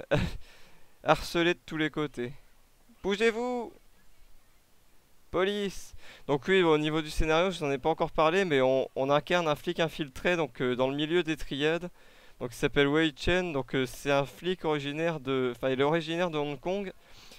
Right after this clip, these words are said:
Il est natif de Hong Kong, mais en fait, il est, ah, il travaille pour la police de, euh, San Francisco, il me semble, un truc comme ça. Ouais, ça doit être ça.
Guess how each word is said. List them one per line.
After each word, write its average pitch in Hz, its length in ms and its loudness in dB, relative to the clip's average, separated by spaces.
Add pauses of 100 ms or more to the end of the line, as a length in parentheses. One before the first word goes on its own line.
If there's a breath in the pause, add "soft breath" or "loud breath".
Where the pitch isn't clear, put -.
(120 loud breath)
Il 127 100 2
est 135 120 4
natif 156 360 -2
de 160 80 -2
Hong 156 160 -4
Kong, 196 260 -2
mais 151 80 -2
en 131 80 0
fait, 185 340 -4
il 139 160 -2
est, 131 480 0 (1500 loud breath)
ah, 127 140 4
il 131 160 2
travaille 160 300 4
pour 160 180 2
la 147 80 2
police 156 400 -2
de, 131 640 0 (680)
euh, 117 220 -6
San - 320 -4
Francisco, 160 680 -4
il 185 80 -6
me 175 40 -10
semble, 165 320 -4
un 151 40 -10
truc - 220 -16
comme 139 180 -8
ça. 127 200 -4
Ouais, 131 60 -2
ça 123 120 -8
doit 143 140 -2
être - 120 -10
ça. 156 300 0